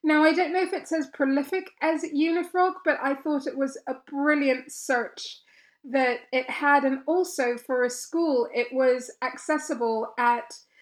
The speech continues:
a really decent rate. So I know not all careers budgets within schools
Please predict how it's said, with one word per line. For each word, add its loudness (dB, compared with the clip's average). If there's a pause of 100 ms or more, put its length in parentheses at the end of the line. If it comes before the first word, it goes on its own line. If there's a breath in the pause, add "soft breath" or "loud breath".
(260 soft breath)
a 2
really 2
decent -4 (200)
rate. -4 (140)
So 2
I 0
know 0
not 0
all 0
careers -2
budgets -6
within -4
schools -4